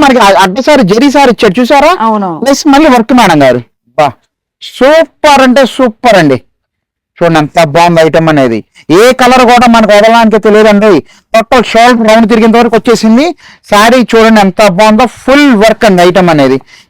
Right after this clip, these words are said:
Speaker 1: ప్యూర్ ఒరిజినల్ ఆర్గన్జా వర్క్ అయితే ఇస్తున్నామండి. ఇది యాక్చువల్గా ప్రైస్ మనం అమ్మింది అయితేనండి పదిహేను వందల యాభై రూపాయలు, పదహారు వందల యాభై రూపాయలు లా-, లేట్, లా-, లాస్ట్ వీక్ అమ్మేమండి.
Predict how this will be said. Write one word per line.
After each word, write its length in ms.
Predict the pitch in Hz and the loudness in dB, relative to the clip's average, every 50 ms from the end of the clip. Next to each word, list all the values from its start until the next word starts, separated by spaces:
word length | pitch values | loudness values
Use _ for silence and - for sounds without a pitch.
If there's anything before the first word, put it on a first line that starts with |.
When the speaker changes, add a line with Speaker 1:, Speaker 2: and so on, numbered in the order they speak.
| _ | _
Speaker 1:
ప్యూర్ 300 | - 233 277 302 311 311 | -2 0 0 2 2 2
ఒరిజినల్ 520 | 285 240 226 226 196 208 254 254 277 285 254 - 180 | 2 2 2 2 0 0 0 2 2 2 0 0 0
ఆర్గన్జా 440 | 196 214 226 214 240 233 214 208 240 226 214 | 0 0 2 2 2 0 2 2 2 2 2
వర్క్ 180 | 214 202 - - | 2 0 0 0
అయితే 200 | 214 214 208 233 196 | -2 0 0 0 -2
ఇస్తున్నామండి. 500 | - - 220 208 202 185 175 180 196 269 320 302 - - - 233 - - 233 | -2 -2 -2 0 0 2 0 0 0 -2 -2 -4 -8 -16 -20 -14 -6 -4 -2
ఇది 120 | 277 294 302 269 247 | 0 2 2 2 0
యాక్చువల్గా 400 | 262 247 - 349 320 311 311 269 - - | 0 0 0 -2 0 0 0 -2 -2 -2
ప్రైస్ 300 | 240 262 294 277 240 269 202 143 - - - _ - | 0 0 2 0 2 0 0 0 -2 -6 -16 _ -4
మనం 140 | 214 220 240 226 | 0 0 2 2
అమ్మింది 300 | 220 240 277 302 302 294 285 | 2 2 2 2 2 2 0
అయితేనండి 480 | 285 - 277 269 254 254 240 240 294 320 320 - | 0 0 0 0 2 2 0 0 -2 -2 -2 -2
పదిహేను 340 | 233 220 220 262 269 277 285 | 0 0 2 2 2 2 2
వందల 200 | 277 262 269 262 | 2 0 2 2
యాభై 160 | 262 262 262 254 | 2 0 0 -2
రూపాయలు, 420 | 233 - 269 269 269 277 294 294 285 _ _ _ - - - - - | -2 -2 -2 0 0 0 -2 -4 -6 _ _ _ -16 -16 -10 -4 -2
పదహారు 260 | 220 233 247 262 269 269 | 0 0 2 2 2 2
వందల 160 | 262 262 254 | 2 2 2
యాభై 140 | 254 247 233 | 0 0 0
రూపాయలు 220 | 233 277 262 233 214 214 | 0 0 0 2 2 2
లా-, 340 | 226 240 - - 208 202 202 | 0 -2 -2 -2 -2 0 0
లేట్, 240 | 208 220 214 180 208 196 196 185 175 175 | 2 0 0 2 2 0 0 0 0 0
లా-, 120 | 170 170 180 190 | 0 0 2 0
లాస్ట్ 200 | 240 262 - - | 0 -2 -2 -4
వీక్ 120 | 302 254 240 | -2 0 0
అమ్మేమండి. 380 | 233 262 269 240 190 151 123 | 2 2 2 2 0 0 -2